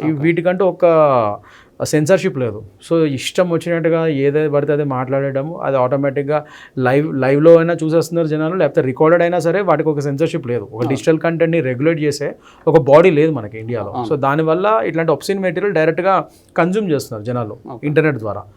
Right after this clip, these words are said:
Speaker 1: So, ఇక్కడ ముఖ్యంగా యూత్ and చిన్నపిల్లలు, మైనర్స్ కానీ, యూత్ కానీ, దీ-, ఇలాంటి వాడి-, ఇవి, ఇలాంటివి చూసి చెడిపోయే ప్రమాదం చాలా ఎక్కువగా ఉంది.
Speaker 2: ఓకే.
Speaker 1: So, వీటి మీద మాత్రం చాలా జాగ్రత్తగా ఉండాలి అన్నది నా ఉద్దేశం, శ్రావణ్
Speaker 2: ఓకే.
Speaker 1: గారు.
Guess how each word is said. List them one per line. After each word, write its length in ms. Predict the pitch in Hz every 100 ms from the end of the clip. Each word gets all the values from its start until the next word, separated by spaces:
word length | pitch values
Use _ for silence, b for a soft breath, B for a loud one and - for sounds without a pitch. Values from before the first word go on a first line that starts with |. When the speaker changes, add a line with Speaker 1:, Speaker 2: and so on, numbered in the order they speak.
| b b -
Speaker 1:
So, 80 | 175
ఇక్కడ 200 | 175 175
ముఖ్యంగా 640 | 175 170 143 190 185 190 185
యూత్ 400 | 151 151 196 202
and 120 | 185
చిన్నపిల్లలు, 560 | - 165 165 151 104 104
మైనర్స్ 400 | 123 139 160 143
కానీ, 260 | 147 139 147
యూత్ 360 | 131 143 165
కానీ, 200 | 143 131
దీ-, 280 | 165 151 160
ఇలాంటి 340 | 147 156 170 170
వాడి-, 400 | 151 147 151 151
ఇవి, 360 | 165 - 135
ఇలాంటివి 320 | 151 151 156 147
చూసి 260 | 151 151 160 160 160
చెడిపోయే 300 | 151 170 170
ప్రమాదం 400 | 165 139 156 156
చాలా 100 | 143 127
ఎక్కువగా 300 | - 117 98
ఉంది. 140 | 95 - B 117
Speaker 2:
ఓకే. 280 | - -
Speaker 1:
So, 60 | 127
వీటి 260 | 110 151 165
మీద 160 | 175 180
మాత్రం 320 | 170 170 175
చాలా 120 | 151 147
జాగ్రత్తగా 580 | 131 123 139 147 143
ఉండాలి 480 | 131 120 113 110 104
అన్నది 280 | 117 113 135
నా 160 | 135 107
ఉద్దేశం, 400 | 98 104 101 92
శ్రావణ్ 220 | 120 107
Speaker 2:
ఓకే. 80 |
Speaker 1:
గారు. 100 | 92